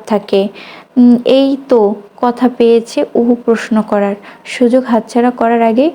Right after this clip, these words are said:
বুলি ছুড়ল, "থাকবে না কেন? সব তো আব্রু ভাইয়ার জন্য। ওনার চিন্তাতেই তো চাচি যান অসুস্থ হয়ে পড়ে।" "আচ্ছা আশাপ ভাইয়া, আব্রু ভাইয়া কি আর লন্ডন থেকে ফিরবে না?"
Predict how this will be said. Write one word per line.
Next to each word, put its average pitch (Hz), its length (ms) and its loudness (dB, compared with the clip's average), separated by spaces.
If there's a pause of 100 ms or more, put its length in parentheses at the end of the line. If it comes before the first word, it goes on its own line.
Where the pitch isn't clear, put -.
(140)
বুলি 226 320 4
ছুড়ল, 208 460 0 (360)
"থাকবে 233 360 2
না 220 140 2
কেন? 202 380 -2 (260)
সব 247 260 -4 (140)
তো 311 180 0
আব্রু 226 320 0
ভাইয়ার 214 360 2
জন্য। 202 440 0 (360)
ওনার 247 320 4
চিন্তাতেই 247 680 0
তো 294 100 0
চাচি 240 400 -2
যান 254 180 2 (340)
অসুস্থ 233 380 -2
হয়ে 208 260 2
পড়ে।" 202 400 -2 (280)
"আচ্ছা 240 380 -2
আশাপ 226 340 0
ভাইয়া, 220 420 2 (140)
আব্রু 220 340 0
ভাইয়া 233 300 2
কি 254 200 -2
আর 208 200 -2
লন্ডন 208 440 2
থেকে 247 260 -2
ফিরবে 233 400 0
না?" 285 220 0